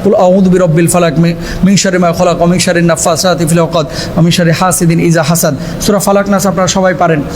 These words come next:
এই সূরা ফালাক নাস আপনারা পড়ে ফুৎকার করবেন, ইনশাআল্লাহ তাআলা এই কুফরি কালাম কেটে যাবে। আর ঘরের মধ্যে কোনো তাবিজ কবজ যদি পান, এই তাবিজ কবজগুলো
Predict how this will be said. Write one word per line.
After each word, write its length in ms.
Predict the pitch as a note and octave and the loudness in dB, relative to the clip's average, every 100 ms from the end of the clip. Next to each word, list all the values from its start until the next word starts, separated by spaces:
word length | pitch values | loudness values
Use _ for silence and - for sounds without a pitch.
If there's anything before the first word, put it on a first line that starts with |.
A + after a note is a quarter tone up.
| - - | -8 -2
এই 100 | G#3+ | -2
সূরা 260 | - A3 G#3+ | 0 0 0
ফালাক 380 | - F#3+ G3 G3 | 0 0 -2 0
নাস 480 | F3+ D#3+ F3 A3 A#3+ | 2 4 2 0 -2
আপনারা 340 | F#3+ E3+ F3 D#3+ | -4 -2 -2 0
পড়ে 360 | F#3+ G3+ B3+ C4 - - | 0 2 2 -2 -6 -4
ফুৎকার 380 | - A#3 B3+ G3+ | -4 -2 -2 0
করবেন, 280 | G3 F3+ F3 | 0 0 0
ইনশাআল্লাহ 520 | E3+ G3+ E3 F3+ E3+ | 0 0 2 2 2
তাআলা 300 | E3+ E3 C#3 - - | 2 0 -2 -8 -4
এই 80 | F#3 | -2
কুফরি 280 | G3+ F3 F#3 | 2 2 2
কালাম 240 | F3 D#3+ - | 0 0 0
কেটে 200 | A3+ G#3 | 0 0
যাবে। 240 | D#3+ C3+ - - - - - | 0 -2 -6 -8 -8 -10 -4
আর 100 | F3 | 0
ঘরের 360 | C#3+ E3+ B3 E4 | 2 2 2 2
মধ্যে 300 | D4+ A#3 C#4+ | 2 2 2
কোনো 160 | C4 | 0
তাবিজ 400 | C4 A3 A3+ G#3+ | 0 0 0 0
কবজ 260 | B3 A#3 F#3+ | 0 2 2
যদি 180 | G#3+ G#3 | 2 0
পান, 240 | G3 G3+ A3+ | 0 0 0
এই 120 | G#3 | -2
তাবিজ 300 | G3+ F#3+ F3 | 0 -2 0
কবজগুলো 520 | G3 F#3+ F3 G#3 C4+ | 0 2 2 2 0